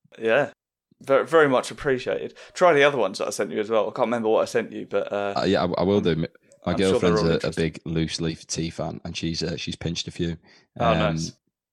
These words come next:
Speaker 2: she, uh, she, she was like, "What ones do you think you won't drink?" Um,
Speaker 1: <laughs>
Speaker 2: and, uh, I was, I think there was about five in there, something like that.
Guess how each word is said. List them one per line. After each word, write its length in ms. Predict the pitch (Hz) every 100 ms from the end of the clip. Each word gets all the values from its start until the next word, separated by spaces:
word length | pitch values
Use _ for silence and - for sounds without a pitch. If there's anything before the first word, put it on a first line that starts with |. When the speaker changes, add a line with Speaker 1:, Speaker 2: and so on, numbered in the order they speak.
| _
Speaker 2:
she, 300 | - 85 80
uh, 140 | 80 76
she, 160 | -
she 120 | 82 92
was 80 |
like, 120 | 95 -
"What 160 | 202
ones 180 | 190 151
do 160 | - 139
you 100 | 139
think 200 | 143 107
you 80 |
won't 280 | 98 104 104
drink?" 280 | 90 85 - 160 - 85
Um, 220 | 165 - 180 - -
Speaker 1:
<laughs> 240 | 175 -
Speaker 2:
and, 320 | 165 170 160 156
uh, 160 | 80 -
I 180 | 82 71
was, 220 | 82 -
I 160 | 90 98
think 200 | - 107
there 80 | -
was 100 | 127
about 160 | 123
five 340 | - 120 120 101
in 80 |
there, 100 | 85 82
something 180 | 85
like 160 | 82 80
that. 200 | 82 80